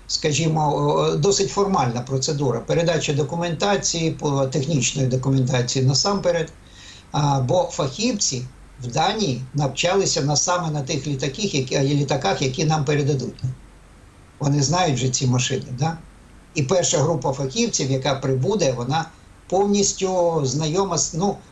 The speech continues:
може, е, наприклад, ті, що навчалися в Сполучених Штатах, вони, е, загалом навчалися на подібних типах. Але американський блок п'ятдесят п'ятдесят два і європейський Ф шістнадцять А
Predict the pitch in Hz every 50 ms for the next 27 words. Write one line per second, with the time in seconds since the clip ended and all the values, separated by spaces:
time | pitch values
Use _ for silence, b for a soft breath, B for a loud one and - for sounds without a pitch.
0 | B - 151 156 196 220 - - 185 170 160 151 156 151 151 151 147 147 156 160
1 | 151 - 165 170 165 165 160 139 - - 190 151 - - 170 165 156 165 156 127
2 | - 180 160 156 151 139 - 156 135 - - - 156 151 151 139 - 151 156 156
3 | 139 - - 135 131 127 - 127 - - 139 147 147 151 139 131 B B B B
4 | B B B B B - 170 147 139 139 139 131 131 127 127 123 123 123 123 123
5 | 123 120 - 143 143 131 143 151 156 170 165 151 139 139 147 143 151 139 127 -
6 | 185 175 175 170 156 - 170 151 156 147 - 165 151 135 156 143 123 123 127 127
7 | - - 117 98 - - - - - - - 156 165 180 170 143 - - - -
8 | - - 135 143 160 170 175 165 - 196 190 180 147 - - 160 135 131 165 180
9 | 156 - - 156 156 135 143 147 - - 160 151 143 131 - - 143 127 131 135
10 | 131 - 147 139 131 123 120 131 135 185 208 226 220 - B B B B B B
11 | B B B - - - - - 147 151 156 151 147 - - 131 151 170 165 170
12 | 170 147 - - 180 165 156 139 - - - 156 156 - 170 165 151 131 - -
13 | 156 143 - 156 156 151 147 135 131 - 156 147 131 131 - 156 147 139 143 -
14 | - 151 147 -